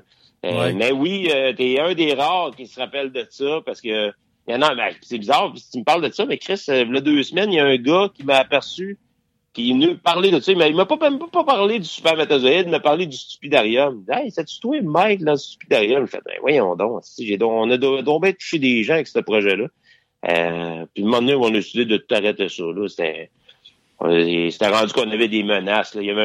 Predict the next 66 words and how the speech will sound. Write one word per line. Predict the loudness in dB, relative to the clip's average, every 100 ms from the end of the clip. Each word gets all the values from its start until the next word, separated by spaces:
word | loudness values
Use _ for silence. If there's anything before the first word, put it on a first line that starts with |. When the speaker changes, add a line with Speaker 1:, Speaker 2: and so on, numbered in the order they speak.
| 0
Speaker 2:
un |
gars | 0
qui | -2
voulait | 0 -2
me | -2
menacer. | -6 -6 -10 -10 -10 -10 -12 _
Moi, | -2
je | 2
l'avais | 4 2
dit, | 0 -8
j'ai | -8
dit, « | -4
Gars, | -2
je | -2
te | 0
donne | 0
mon | 2 2
adresse | 2 2 0
en | 0 -4
privé. | -4 -4 -2
Viens, | 0 0 0 -4 -2
viens, | 0
viens | 2 2
mettre | 0 -2
le | -4 -6
pied | -4 0
dans | 0 0
ma | -6
cour. | -4 -4 -2
Ouais, | -4 -4
tu | -6
vas |
voir | -6 -6
ce |
qui | _
va | -8
t'arriver. » | -6 -6 -8 -10 -12 _
Speaker 1:
<laughs> | -4
Ouais, | -2
c'est | -4 -4
ça. | -2
Speaker 2:
Euh, | 0 2
tu | 0
sais, | -4
tu | -8 _ _
sais, | -4
à |
un | 0
moment | 0 2
donné, | 0 0
là, | -2
c'est | -4
pas | -2
grave | -2 -2
de |
faire | -2 0
la | 0
différence | -4 -4 -2 -2 -4 -4
entre | -6
du | -6 -4
virtuel | -6 -6 0 4 4
puis | 2
du, | -8 -8 -10
du | -6 0
vrai, | 0 2 2
là. | 0